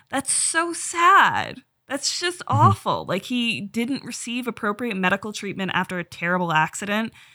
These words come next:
Speaker 1: And now he's forever remembered as the guy who, like, murdered his landlady and
Speaker 2: Right.
Speaker 1: her cat. And that blows, man. He was twenty-eight.
Speaker 2: The one thing I remember about, that sticks in my mind about Sons of Anarchy is the knives or fire,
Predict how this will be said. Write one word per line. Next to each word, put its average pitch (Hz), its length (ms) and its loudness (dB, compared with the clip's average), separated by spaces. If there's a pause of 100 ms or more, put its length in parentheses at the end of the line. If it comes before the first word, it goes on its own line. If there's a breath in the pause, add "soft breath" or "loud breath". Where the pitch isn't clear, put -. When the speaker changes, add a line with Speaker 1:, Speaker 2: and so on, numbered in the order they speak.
(500 soft breath)
Speaker 1:
And 196 160 4
now 185 180 6
he's 196 220 0
forever 185 340 0
remembered 175 400 0
as 160 140 -6
the 170 60 -8
guy 165 240 4
who, 170 120 -2
like, 160 260 -2 (380 soft breath)
murdered 170 360 2
his 185 180 -2
landlady 165 460 0
and 156 120 2
Speaker 2:
Right. 151 40 0
Speaker 1:
her 139 60 -6
cat. 104 420 4 (500)
And 254 120 -4
that 302 280 -2
blows, 185 600 2
man. 170 240 2
He 240 80 2
was 285 140 -4
twenty-eight. 254 800 -2 (680 soft breath)
Speaker 2:
The 113 100 4
one 110 260 4
thing 151 160 6
I 143 60 8
remember 98 440 4
about, 92 640 0 (120)
that 87 160 0
sticks - 240 -4
in - 40 0
my 87 80 2
mind - 300 2
about - 600 -2
Sons - 280 0
of - 80 0
Anarchy - 440 0 (320 soft breath)
is 95 460 4
the 110 120 0
knives 101 400 2
or 107 40 -4
fire, - 540 0